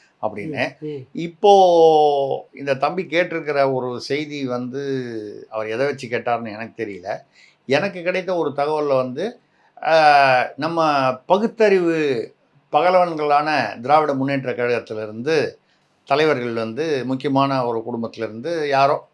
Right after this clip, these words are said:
Speaker 1: நான் சொன்னாலே தெரியும், முக்கியமான குடும்பத்துல யாரோ ஒருத்தர் போய் ஜோசியம் கேட்டாங்க
Speaker 2: ம்.
Speaker 1: அப்படின்னா யார் கேட்டிருப்பாங்கன்னு உங்களுக்கு தெரியும்.
Speaker 2: ம்.
Speaker 1: அவங்க போய் ஜோசியம் கேட்டதுல,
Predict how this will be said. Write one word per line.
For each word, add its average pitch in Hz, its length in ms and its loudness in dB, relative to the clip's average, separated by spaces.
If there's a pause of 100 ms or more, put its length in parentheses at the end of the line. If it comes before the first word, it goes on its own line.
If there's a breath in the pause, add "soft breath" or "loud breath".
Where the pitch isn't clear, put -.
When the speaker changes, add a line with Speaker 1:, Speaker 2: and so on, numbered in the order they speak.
Speaker 1:
நான் 143 280 -10
சொன்னாலே 151 460 -4
தெரியும், 151 280 -8
முக்கியமான 151 500 -2
குடும்பத்துல 143 540 -4
யாரோ 147 380 4
ஒருத்தர் 123 280 -6
போய் 151 140 -2
ஜோசியம் 151 420 -2
கேட்டாங்க 120 600 -2
Speaker 2:
ம். 175 260 -8
Speaker 1:
அப்படின்னா 147 360 -2
யார் 151 260 8
கேட்டிருப்பாங்கன்னு 135 580 0
உங்களுக்கு 123 240 -4
தெரியும். 120 440 -8
Speaker 2:
ம். 156 240 -6 (100)
Speaker 1:
அவங்க 151 340 0
போய் 160 200 0
ஜோசியம் 151 560 0
கேட்டதுல, 104 500 -6